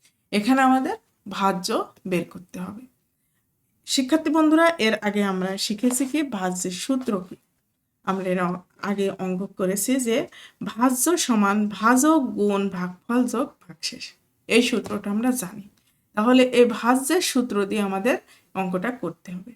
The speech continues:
আগে প্রথমে আমরা লিখব হচ্ছে সূত্র লিখব। আমরা জানি কি? আমরা জানি ভাজ্য সমান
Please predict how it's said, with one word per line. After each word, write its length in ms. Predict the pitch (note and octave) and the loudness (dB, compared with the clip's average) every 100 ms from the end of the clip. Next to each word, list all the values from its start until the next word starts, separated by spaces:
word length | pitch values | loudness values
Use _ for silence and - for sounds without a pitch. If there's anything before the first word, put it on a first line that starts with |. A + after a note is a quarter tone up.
| - | -4
আগে 220 | G#3+ A3+ | 0 0
প্রথমে 420 | A#3 A3 A3 B3 | 0 0 4 4
আমরা 240 | A#3 A3 A3 | 4 2 0
লিখব 280 | G3+ A3+ | 0 0
হচ্ছে 260 | B3 B3+ D#4 | -2 0 -2
সূত্র 500 | - - G3+ - G3 | -4 -8 -8 -6 -4
লিখব। 440 | G3+ G#3 A3+ C4+ - _ - _ | -4 -6 -8 -8 -10 _ -20 _
আমরা 520 | - G3 G3 G3 G3+ G3 | -2 0 2 2 0 0
জানি 420 | G3 G3 G3 G3 | 0 0 -2 -4
কি? 220 | A#3 F4+ - _ _ - | -4 -6 -8 _ _ -6
আমরা 640 | G3 F#3+ F#3+ G3 A#3 G4 - - _ _ - F3+ | -4 -4 -4 -2 -2 -4 -10 -20 _ _ -10 -4
জানি 580 | G3 F#3+ G3 G3+ C#4 A4 - F#3 | 0 0 2 0 0 -4 -8 -6
ভাজ্য 840 | F#3 F#3+ G3 G3 G3+ - G3 F#3+ G#3+ E4 - _ - | -4 4 4 4 -4 -6 -2 0 2 0 -2 _ -14
সমান 540 | - G#3 G3 G3 A#3 | -8 -2 2 2 2